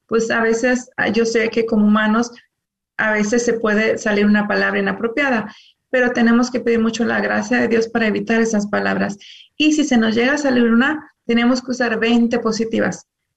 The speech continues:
para sanar esa herida, para que no cause un, pues, un daño, ¿verdad? Am, cuando los matrimonios hacen eso, de cada una negativa dicen veinte buenas, pues son matrimonios muy felices.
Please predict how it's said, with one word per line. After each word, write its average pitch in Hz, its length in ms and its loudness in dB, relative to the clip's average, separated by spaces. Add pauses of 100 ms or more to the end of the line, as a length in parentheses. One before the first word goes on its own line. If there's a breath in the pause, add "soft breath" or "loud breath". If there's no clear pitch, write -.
(180)
para 226 200 -2
sanar 208 520 0
esa 208 280 0
herida, 220 400 0 (300)
para 220 160 0
que 226 100 -2
no 214 320 0
cause 226 540 0
un, 208 500 2 (240)
pues, 226 200 -6
un 226 120 4
daño, 196 560 -2 (600)
¿verdad? 226 320 -2 (520 loud breath)
Am, 240 380 0 (140)
cuando 277 280 0
los 269 200 0
matrimonios 262 580 2
hacen 262 240 0
eso, 208 220 -2
de 208 120 -4
cada 240 200 0
una 262 160 2
negativa 226 440 0
dicen 220 300 0
veinte 214 380 0
buenas, 226 300 0
pues 226 140 -2
son 226 120 0
matrimonios 220 440 0
muy 208 120 2
felices. 233 640 -2